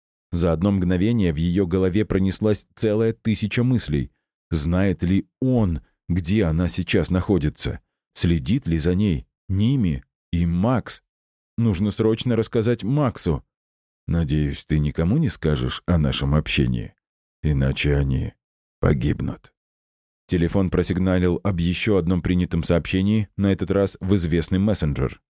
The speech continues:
Лида открыла фотографию — и увидела, что это был коллаж из снимков всех их сотрудников. Даже шамана отправитель включил, хоть Арсений вроде как и покинул их агентство. Не было только Наташи,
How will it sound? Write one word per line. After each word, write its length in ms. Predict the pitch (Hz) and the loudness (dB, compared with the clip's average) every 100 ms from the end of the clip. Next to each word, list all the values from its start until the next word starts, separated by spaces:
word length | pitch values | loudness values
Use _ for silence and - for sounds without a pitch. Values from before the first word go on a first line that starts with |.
| _ - | _ -4
Лида 320 | 78 85 87 | -2 2 0
открыла 400 | - 90 90 80 | 0 0 0 2
фотографию — 840 | 78 76 69 73 - - 87 101 - _ - | 0 -2 0 0 0 0 0 0 -6 _ -4
и 80 | 98 | 0
увидела, 560 | 90 82 98 95 92 | 0 0 0 0 -2
что 180 | - 92 | 0 -2
это 160 | 90 90 | 0 0
был 200 | 92 90 | 0 0
коллаж 460 | 90 85 87 - | 0 2 0 0
из 140 | 85 - | -4 0
снимков 440 | 87 90 90 90 | 0 0 -2 -4
всех 400 | - - 82 80 _ | -6 0 0 0 _
их 220 | 87 82 | 0 0
сотрудников. 800 | - 90 - 104 82 69 - 60 _ _ _ _ _ _ - | 0 0 2 0 0 -2 -4 -10 _ _ _ _ _ _ -2
Даже 280 | 90 87 | 0 2
шамана 480 | 90 113 135 127 82 | 0 0 0 2 0
отправитель 580 | 76 - 80 76 - 69 | -2 0 0 0 0 -4
включил, 560 | - 78 73 80 67 - _ _ - | -2 -2 0 0 -2 -4 _ _ -6
хоть 160 | 87 | -2
Арсений 380 | 82 73 87 80 | -2 0 0 2
вроде 260 | 73 78 76 | 0 -2 -2
как 180 | 76 | -2
и 40 | 73 | 0
покинул 460 | 82 - 110 73 | 0 0 0 0
их 120 | 67 - | 0 -2
агентство. 600 | 71 85 69 - 55 - _ _ _ _ - | 0 0 0 -6 -10 -10 _ _ _ _ -2
Не 200 | 98 92 | 0 2
было 220 | 92 95 | 0 0
только 240 | 90 - | -2 0
Наташи, 600 | 92 92 104 90 - - | -2 0 0 0 -2 -6